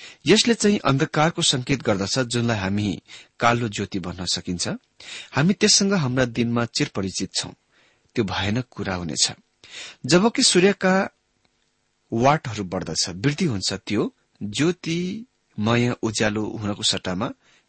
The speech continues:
अँध्यारो, कालो कालो हुँदछ। ताप अधिक विशाल महान हुनेछ, तर ज्योति चाहिँ कम हुनेछ। नवौं महामारीको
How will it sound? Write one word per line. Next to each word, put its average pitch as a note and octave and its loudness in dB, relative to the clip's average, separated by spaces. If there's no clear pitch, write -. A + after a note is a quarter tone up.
अँध्यारो, G#2+ -8
कालो A#2+ 2
कालो A2 -4
हुँदछ। - -4
ताप F#3 4
अधिक D3 4
विशाल D#3+ 4
महान C#3 2
हुनेछ, C3+ 2
तर B2 2
ज्योति F#3+ 2
चाहिँ E3+ -2
कम G3+ 4
हुनेछ। A#2 2
नवौं G#3 6
महामारीको C#3+ 0